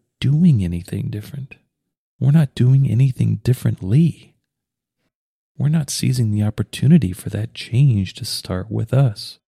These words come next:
At the very least, adopting a different attitude. At the very least, choosing not to fight the things we've chosen.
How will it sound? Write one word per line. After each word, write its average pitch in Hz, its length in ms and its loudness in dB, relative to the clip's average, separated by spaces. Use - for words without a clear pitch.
At - 100 -20
the 95 80 -6
very 139 340 0
least, 101 240 -4
adopting 104 540 -2
a 90 40 -4
different 92 340 -6
attitude. 123 640 -6
At 123 80 -8
the - 80 -2
very 135 380 0
least, - 560 -8
choosing 117 540 0
not 139 260 0
to 92 100 -6
fight - 580 -6
the - 80 -20
things 107 460 -4
we've 117 160 0
chosen. 156 440 2